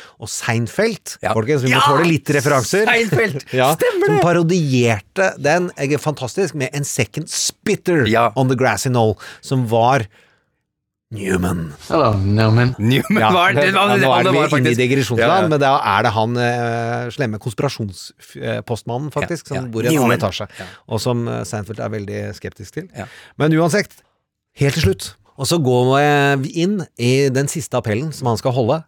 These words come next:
Speaker 1: Eh,
Speaker 2: Nå er vi ikke, nå er vi tilbake, ikke i Seinfeld nå, men nå er vi tilbake
Speaker 1: nå
Speaker 2: i
Speaker 1: er vi
Speaker 2: J F K.
Speaker 1: tilbake i
Speaker 2: Ja.
Speaker 1: rettssalen,
Speaker 2: Ja.
Speaker 1: og det er blitt ført mange vitner, og da er vitner som har dødd og blitt borte,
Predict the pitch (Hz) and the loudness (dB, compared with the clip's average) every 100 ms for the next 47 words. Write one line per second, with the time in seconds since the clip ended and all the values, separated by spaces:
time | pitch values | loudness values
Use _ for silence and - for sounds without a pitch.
0 | - 120 123 123 123 120 120 117 117 117 | -4 0 4 4 4 2 0 0 -2 -2
1 | 120 143 170 180 196 165 165 160 156 170 | 0 2 0 0 0 2 2 2 0 0
2 | 127 - 135 139 - 135 - 127 110 131 | 0 2 0 0 -2 0 2 0 0 0
3 | 151 147 131 117 127 113 - 110 160 92 | 2 2 2 2 2 2 4 4 2 0
4 | 92 123 135 123 - 151 - 123 131 120 | 2 0 2 0 -2 -6 -6 -2 2 2
5 | - 131 196 104 107 107 113 - 147 156 | 2 2 2 0 -4 -6 -8 -2 -2 0
6 | 147 143 131 170 220 - - 113 120 120 | -2 -2 -4 -2 -2 -2 -6 -2 0 0
7 | 120 131 113 101 98 - 120 90 80 78 | 0 -4 -8 -8 -8 -6 -6 -6 -10 -4
8 | 123 147 113 123 98 139 - | -4 -4 -8 -10 -10 -10 -10